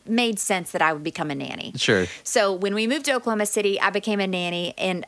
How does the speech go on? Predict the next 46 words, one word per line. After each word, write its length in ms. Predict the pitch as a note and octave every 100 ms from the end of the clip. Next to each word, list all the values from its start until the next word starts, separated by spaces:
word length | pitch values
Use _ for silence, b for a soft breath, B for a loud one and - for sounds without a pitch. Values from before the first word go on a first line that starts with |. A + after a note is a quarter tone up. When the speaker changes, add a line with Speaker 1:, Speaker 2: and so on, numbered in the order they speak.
| _ -
Speaker 1:
off 280 | G3 D4 C4+
and 120 | A3
on, 500 | B3+ C4 F3+ F3 F3 -
I 200 | E3 F#3
have 120 | F3
been 140 | F#3
a 80 | F3+
nanny 240 | E3+ E3+
for 120 | D#3 E3
seven 320 | - D#3+ D#3+
years. 380 | C#3 - - - B B B B -
But 520 | F3 C#4+ G3+ - -
in 140 | G#3+ G3+
the 80 |
meantime, 760 | G3+ D4 F#4+ A3 F3+ E3 E3+ E3+
there 120 | G#3
were 80 | G#3+
just 400 | G#3 A#3 A3+ - -
ebbs 380 | G3+ G#3 F#3 E3
and 200 | D#3+ -
flows 600 | C#4+ D4 C#4+ C#4 C#4 G3
of, 320 | F3 D#3 -
of 200 | F#3+ E3
my 160 | E3+ E3+
job. 400 | G#3+ A3+ A#3 A3
So, 320 | - F3+ E3+
I 80 | F3+
mean, 220 | F#3+ F3+
when 160 | F3+ G#3
I 120 | G#3
got 180 | G3+ F#3
hired 340 | - F3 F3 F3
to 60 |
go 140 | F3+ F3
do 200 | E3+ D#3+
that 200 | D#3 -
contract 480 | F3 D#3+ E3 D#3 -
with 120 | D#3+
the 80 | D3
Indianapolis 580 | F3 E3 D#3+ D3 D#3
Symphony, 640 | - E4 A4 F3 E3 D#3 -
that's 360 | F3+ F3 - -
great, 360 | D4 E4+ A#3+
but 120 | F#3 A#3+
it 60 |
was 120 | B3+